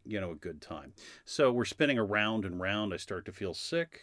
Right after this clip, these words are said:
and I'm like, "Oh, I can hang on to it." Round and around. I'm feeling more sick and I'm like, "Oh my God, oh my God." Round and around and I'm like, "Uh, uh, oh no."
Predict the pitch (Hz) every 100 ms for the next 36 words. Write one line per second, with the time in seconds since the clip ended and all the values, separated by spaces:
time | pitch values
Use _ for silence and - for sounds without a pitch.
0 | - 104 95 90 110 117 104 92 98 104
1 | 101 92 80 80 85 92 - 107 98 98
2 | 95 92 135 135 131 113 90 - 98 92
3 | 101 131 143 - - 131 - 107 101 95
4 | 110 104 92 90 87 80 80 98 98 92
5 | 85 82 80 78 - - - - - 120
6 | 123 123 113 104 110 117 120 120 120 104
7 | - 117 107 104 104 104 101 - 123 123
8 | 123 117 113 110 110 104 101 95 85 82